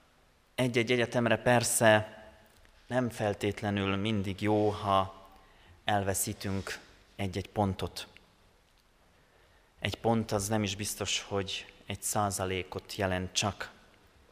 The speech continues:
És ha nézzük a dolgokat, átnézzük a feladatokat,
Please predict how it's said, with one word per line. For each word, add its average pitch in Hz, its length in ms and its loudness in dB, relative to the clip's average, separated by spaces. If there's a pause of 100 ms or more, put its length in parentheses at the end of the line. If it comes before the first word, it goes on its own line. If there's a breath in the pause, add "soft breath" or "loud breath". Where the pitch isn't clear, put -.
(340)
És - 100 -6
ha 107 60 -2
nézzük 117 320 0
a 98 60 -2
dolgokat, 123 640 2 (600 soft breath)
átnézzük 113 540 -2
a - 40 -2
feladatokat, 117 960 2